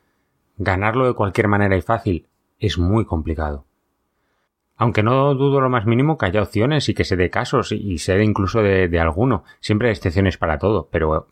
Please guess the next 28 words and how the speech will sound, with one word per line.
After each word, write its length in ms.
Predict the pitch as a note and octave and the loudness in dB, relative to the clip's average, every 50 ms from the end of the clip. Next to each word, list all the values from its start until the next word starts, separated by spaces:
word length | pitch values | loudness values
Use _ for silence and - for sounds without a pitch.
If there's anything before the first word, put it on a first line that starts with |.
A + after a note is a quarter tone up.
| _ _ _ | _ _ _
pero 120 | - F2 | -4 -4
son 220 | D#2+ - G#2+ G2+ F2 | -2 0 0 0 0
eso, 260 | D2 - - E2 D2 - | -2 -4 -6 -8 -8 -8
excepciones. 760 | F2 - - - - - - G2 F2+ E2 D2 - - - _ _ _ _ _ _ _ _ _ _ _ | -8 -6 -6 -6 -4 -2 0 0 0 0 -2 -6 -10 -14 _ _ _ _ _ _ _ _ _ _ _
Como 200 | - G#2+ A2 A2 | 0 0 2 2
siempre 260 | A2 C3+ C3+ C3 - | 2 0 0 -2 -2
se 100 | - B2+ | -2 0
ha 60 | A#2+ | 0
dicho, 420 | A2+ C3 C3 - - F2+ D#2 - - _ - | 0 -2 -2 -4 -6 -8 -8 -10 -14 _ -8
rápido 500 | G#2 F2 E2+ F#2+ G#2 G2+ - A2+ G#2 G2+ | -6 -4 -2 0 0 0 2 2 2 2
y 60 | G2 | 2
bien, 300 | F#2 G2+ G#2+ G2 F2 E2+ E2+ | 2 2 2 0 0 0 0
no 140 | F#2 F#2 F2+ | 0 2 2
hubo 180 | F2 F2 D#2 | 2 2 0
quien. 280 | - - D#2+ C#2+ C#2 - _ _ _ _ _ _ _ _ _ _ _ _ _ _ _ _ - | -2 -4 -4 -4 -6 -8 _ _ _ _ _ _ _ _ _ _ _ _ _ _ _ _ -4
Ganar 320 | F2+ G2 G2+ A2 B2+ C3 | -2 0 0 2 2 2
dinero 280 | C#3+ D3+ C#3+ C#3 B2 - | 2 2 2 2 2 2
con 140 | - G2+ | 0 0
un 120 | F2 E2 D#2+ | 0 0 0
blog, 280 | F#2+ - A#2 A#2 - | 0 0 0 -2 -4
tener 260 | - - D#2+ D#2+ E2+ F#2 | -6 -4 -2 0 2 2
un 200 | G2+ G#2 G2 F#2 | 2 4 2 2
negocio 380 | F2 E2+ F2 F#2 - - E2+ | 2 2 0 -2 0 -2 -4
online, 440 | D#2 D2 D2 E2 G#2 A#2+ G#2+ G2 F2 | -4 -2 -2 0 0 2 2 2 0
a 60 | E2 | 0
fin 160 | - - G2+ | 0 0 0
de 80 | F#2+ F2 | 2 2
cuentas, 500 | - - G#2+ G#2+ G2+ G2+ G#2+ G#2+ - - | 2 2 0 0 2 0 -2 -2 -4 -10